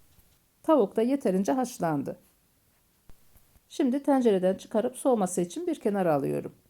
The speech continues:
Soğuduktan sonra didikleyerek tekrardan çorbama ekleyeceğim. Çorbamda kullanacağım bir su bardağı haşlanmış nohutu tencereme ekliyorum.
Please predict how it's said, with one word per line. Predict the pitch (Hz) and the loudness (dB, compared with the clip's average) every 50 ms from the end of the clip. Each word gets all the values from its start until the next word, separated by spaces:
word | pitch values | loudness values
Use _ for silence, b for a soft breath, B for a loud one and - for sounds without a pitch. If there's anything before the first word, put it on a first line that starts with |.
| _ _ _ _ _ _ _ _ _ _ _ _ _ _ _ _ _ _ _ _ _ _ _ - - - - - - _ _ _ _ _ | _ _ _ _ _ _ _ _ _ _ _ _ _ _ _ _ _ _ _ _ _ _ _ -20 -20 -20 -20 -20 -20 _ _ _ _ _
Soğuduktan | - - 269 285 269 285 285 - 294 285 277 | -2 2 2 2 2 2 0 0 2 2 2
sonra | 277 - 208 190 196 190 | 2 2 2 2 2 2
didikleyerek | 269 240 269 254 - 226 208 190 190 226 247 - - | 0 -2 -4 -2 2 2 4 4 4 2 0 -2 -2
tekrardan | 339 311 - 196 185 190 214 254 269 | -2 0 2 4 4 4 4 2 0
çorbama | - - 226 220 208 208 202 190 | 0 2 2 2 2 2 2 2
ekleyeceğim. | 165 160 - 165 151 147 147 139 143 147 139 135 - - _ _ _ _ _ _ _ _ _ _ _ _ _ _ _ _ _ _ _ _ _ _ _ _ _ _ _ _ _ _ _ - - _ _ _ _ _ _ _ _ _ - | 0 0 0 0 0 0 0 0 -2 -4 -6 -6 -8 -12 _ _ _ _ _ _ _ _ _ _ _ _ _ _ _ _ _ _ _ _ _ _ _ _ _ _ _ _ _ _ _ -20 -20 _ _ _ _ _ _ _ _ _ -2
Çorbamda | - 254 269 277 311 311 320 330 - | 2 2 4 4 2 2 0 -2 -4
kullanacağım | - 226 196 185 180 175 170 - 196 190 196 214 | -2 0 0 2 2 2 0 0 -2 -2 -2 -2
bir | 294 285 | -2 -2
su | - - 202 | -4 -4 -4
bardağı | 196 180 175 170 190 185 | -2 -2 -2 0 0 0
haşlanmış | 180 202 233 233 - 240 240 254 262 254 - 220 | 0 0 -2 -2 -2 -2 0 0 -2 -2 -2 -2
nohutu | 190 180 175 - - 285 320 - - _ | -2 0 -2 -2 -4 -4 -6 -6 -8 _
tencereme | - 277 262 233 214 196 190 220 269 294 | 0 2 4 4 4 2 2 0 0 -2
ekliyorum. | 247 - - 220 196 170 151 - 160 | -4 -4 -4 -2 0 0 0 0 -2